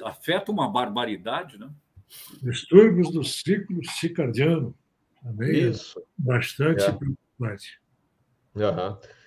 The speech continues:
Speaker 2: Aliás, eu
Speaker 3: Alguém
Speaker 2: estou
Speaker 3: falou
Speaker 2: escrevendo já há um ano, viu, meu caro Bob e Soares? Estou escrevendo já há um ano um livro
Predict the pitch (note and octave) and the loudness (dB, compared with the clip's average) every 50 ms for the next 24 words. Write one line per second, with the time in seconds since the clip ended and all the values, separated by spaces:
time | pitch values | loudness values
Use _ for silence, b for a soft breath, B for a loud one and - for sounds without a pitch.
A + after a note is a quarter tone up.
0 | b - C#3+ D3+ F3 F#3+ F#3+ F#3 E3+ F3+ E3 F3+ G3+ G3+ F#3 D3+ D3+ F3 E3+ C3 | b -6 -2 2 4 6 6 8 8 6 6 4 4 4 4 4 6 6 6 6
1 | D3 D#3+ E3 - _ - - C#3+ D3+ D3+ C#3+ C3+ B2 C3+ E3 F3+ E3 C3+ A#2+ A2+ | 4 4 2 0 _ -2 0 2 2 2 2 2 2 4 4 4 4 4 2 2
2 | C3+ E3+ E3+ C#3+ B2+ A#2 A#2 - B2+ A#2 A2 G2+ G2 A#2 B2 B2 A#2 - - A#2+ | 2 2 2 2 0 -2 -2 -2 -2 -2 -2 -2 -2 0 2 2 2 0 -2 -8
3 | A#2+ A2 G2+ - - - A#2 A2 G#2+ G#2 G2 - - - - C#3 B2 - - B2+ | -14 -14 -12 -12 -8 -6 -4 -4 -2 -4 -4 -6 -10 -10 -8 -8 -8 -6 -4 -2
4 | A#2+ A2+ A#2+ B2 A#2+ - C3+ C#3 C3+ A#2 A2+ C3+ D3 C3+ A#2+ G#2 G#2 A#2 C#3+ D#3 | -2 0 0 0 0 0 0 0 0 0 0 0 0 -2 -2 -2 0 2 2 2
5 | C3+ - - | 2 0 -4